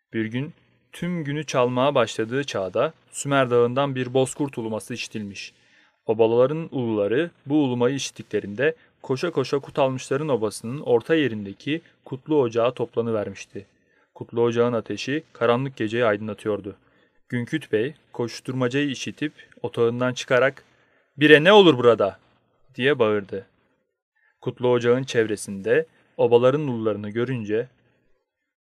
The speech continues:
"Bozkurt soyunun uluları, boylarımızın aksakallıları, ne olur burada?" diye sordu. Tam o sırada yüce göklerdeki ay kızıla çalmaya başlamıştı. Bütün obalarda bir koşturmaca başlayıp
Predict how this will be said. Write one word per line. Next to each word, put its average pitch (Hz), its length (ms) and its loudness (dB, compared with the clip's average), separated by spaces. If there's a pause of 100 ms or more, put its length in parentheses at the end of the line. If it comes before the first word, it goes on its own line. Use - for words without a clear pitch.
(300)
"Bozkurt 196 400 4
soyunun 175 360 2
uluları, 120 460 4 (500)
boylarımızın 175 560 6
aksakallıları, 123 840 4 (420)
ne 165 100 0
olur 190 280 8
burada?" 110 420 4 (720)
diye 120 200 0
sordu. 98 480 0 (500)
Tam 131 180 0
o 143 80 0
sırada 113 500 -2 (160)
yüce 123 200 0
göklerdeki 110 720 -2
ay 151 240 2 (220)
kızıla 135 340 -2
çalmaya 120 440 0
başlamıştı. 117 600 -2 (680)
Bütün 170 200 -6
obalarda 131 540 6
bir 139 100 0
koşturmaca 113 760 -2
başlayıp 113 420 -2